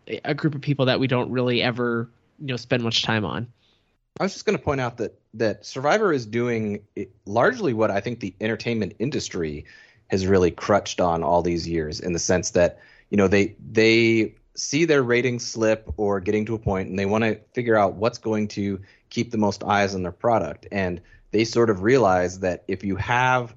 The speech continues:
Speaker 2: returnees or people that are known commodities, it is easier to exploit that than it is to perhaps take a chance and try to create new sort of commodities.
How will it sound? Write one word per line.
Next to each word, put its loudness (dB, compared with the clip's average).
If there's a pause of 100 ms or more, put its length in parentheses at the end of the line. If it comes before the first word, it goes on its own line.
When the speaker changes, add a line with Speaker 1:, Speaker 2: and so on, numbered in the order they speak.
Speaker 2:
returnees -4
or 0
people 0
that 4
are 4
known 0
commodities, -2 (480)
it 4
is 0
easier 4
to 2
exploit -2
that 2
than -2
it -2
is -2
to -8
perhaps -2
take -2
a -2
chance -6
and -8
try -2
to -4
create 0
new 2 (280)
sort 4
of 2
commodities. 2